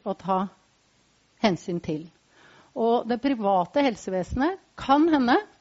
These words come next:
vil jeg påstå, produserer like mange,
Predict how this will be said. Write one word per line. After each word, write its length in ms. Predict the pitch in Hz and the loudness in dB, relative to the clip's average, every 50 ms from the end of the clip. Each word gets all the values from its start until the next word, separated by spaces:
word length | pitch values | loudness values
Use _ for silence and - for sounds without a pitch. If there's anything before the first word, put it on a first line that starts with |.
| - - | -10 -8
vil 160 | 247 240 226 | -6 -2 -2
jeg 180 | 214 208 208 | -2 -2 -2
påstå, 360 | - 208 190 - - - 294 320 - | -2 -6 -8 -6 -4 -4 -4 -4 -4
produserer 680 | 226 254 214 254 - - - 208 185 185 180 185 226 | -6 -6 -6 -6 -8 -6 -6 -4 -2 -2 -2 -2 -2
like 280 | 233 220 196 - - 214 | -2 -4 -4 -6 -6 -4
mange, 420 | 214 208 190 175 170 180 208 226 | -4 -4 -4 -2 -2 0 0 -2